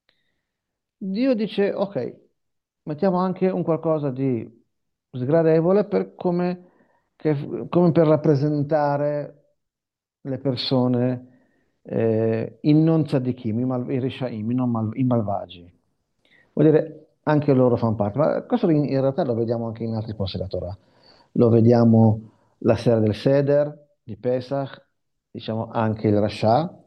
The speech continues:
Lo vediamo nell'Ulav, anche lì le quattro specie, tre tzaddikim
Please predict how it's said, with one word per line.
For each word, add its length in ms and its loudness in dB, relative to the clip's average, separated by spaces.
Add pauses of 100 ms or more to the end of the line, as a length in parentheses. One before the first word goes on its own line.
(580)
Lo 180 4
vediamo 1200 2
nell'Ulav, 840 2 (1200)
anche 280 -10
lì 160 2
le 100 -2
quattro 260 -2
specie, 640 -2
tre 240 2
tzaddikim 680 0